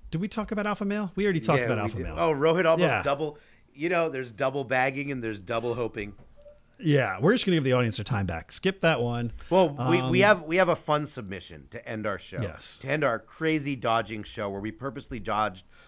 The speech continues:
Speaker 2: lots of things, if you didn't notice. We've, uh, we've covered it all, and we have a submission from Ragnar from New Jersey, where Rohit grew up.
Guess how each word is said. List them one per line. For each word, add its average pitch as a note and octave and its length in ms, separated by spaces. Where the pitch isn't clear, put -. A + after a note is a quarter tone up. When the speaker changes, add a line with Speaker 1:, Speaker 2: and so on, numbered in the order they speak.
Speaker 2:
lots C3+ 280
of C#3 140
things, G2+ 300
if F2 100
you F#2+ 80
didn't G2+ 240
notice. F2+ 440
We've, F#2+ 380
uh, G2+ 260
we've A#2 160
covered C3+ 300
it A2+ 100
all, F#2 360
and G2+ 160
we A2 100
have G#2+ 140
a G#2 60
submission A#2+ 480
from G2+ 240
Ragnar E2+ 560
from A2+ 180
New A2+ 120
Jersey, A#2+ 460
where G#2+ 120
Rohit C#3+ 320
grew F2 180
up. D2 120